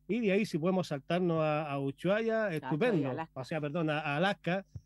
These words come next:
Speaker 1: estupendo. Pero en el camino uno va conociendo un montón de gente, como tú dices, de cultura, y, y lo que nos pasa siempre, vamos por tres días a algún lugar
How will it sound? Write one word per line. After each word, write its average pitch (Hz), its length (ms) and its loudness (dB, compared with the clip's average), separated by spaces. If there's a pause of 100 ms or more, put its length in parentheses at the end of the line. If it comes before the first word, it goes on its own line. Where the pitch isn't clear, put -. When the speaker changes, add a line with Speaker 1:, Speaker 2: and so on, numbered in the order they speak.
(180)
Speaker 1:
estupendo. 156 640 2 (460)
Pero 165 640 4
en 180 140 2
el 170 100 2
camino 240 460 4
uno 226 260 4
va 196 160 2
conociendo 190 480 2
un 190 100 4
montón 170 480 2
de 175 120 0
gente, 175 560 -2
como 156 140 0
tú 170 120 2
dices, 175 260 2
de 156 120 0
cultura, 185 640 2
y, 156 260 2 (440)
y 151 140 2
lo 151 120 0
que 143 80 0
nos 147 120 0
pasa 180 260 0
siempre, 151 560 0 (100)
vamos 185 460 0 (500)
por 147 180 -4
tres 190 300 0
días 226 160 2
a 233 40 4
algún 220 260 2
lugar 254 420 2